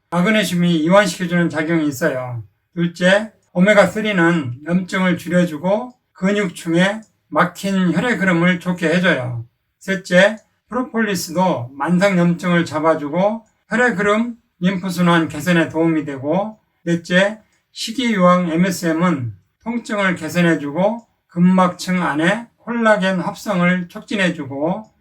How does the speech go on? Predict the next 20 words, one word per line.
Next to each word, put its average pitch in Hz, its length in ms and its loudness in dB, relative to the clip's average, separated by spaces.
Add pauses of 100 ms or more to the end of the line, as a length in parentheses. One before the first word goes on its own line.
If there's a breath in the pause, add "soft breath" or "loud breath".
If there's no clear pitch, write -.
염증 190 640 0
활성을 196 600 0
억제해줘요. 160 760 0 (340)
다섯째, 190 760 2 (260)
비타민 190 460 4
D는 185 640 2 (380 soft breath)
통증을 226 600 2
완화시키는 180 680 2
데 170 160 2
도움이 180 300 2
되니까 156 760 0 (320)
혈액 240 300 0
검사할 175 720 2
때 175 400 0
비타민 190 460 2
D 180 240 0
혈중 240 400 0
농도를 185 540 0
같이 170 320 -6
검사해서 143 960 2